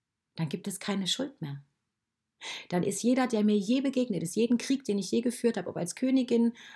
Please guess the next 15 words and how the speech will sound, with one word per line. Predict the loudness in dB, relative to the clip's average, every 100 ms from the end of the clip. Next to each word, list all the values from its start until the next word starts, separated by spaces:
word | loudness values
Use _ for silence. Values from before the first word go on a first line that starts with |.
| -14 -4
als, | -2 -2 -4
äh, | -2 -2
arme | 0 -2 -2
Bettlerin, | -2 -2 -2 0 0 0
als | -2 -4 -4
Kriegsherr, | -4 -4 -2 -2 -2 -2
als | -4 -6 -10 -14 -20 -8
keine | 0 2 2
Ahnung | 2 0
was, | -2
als | -6 -6
Hexe, | -6 -4 -4
die | -2
verbrannt | -2 2 2 2
wurde, | 0 -2 -2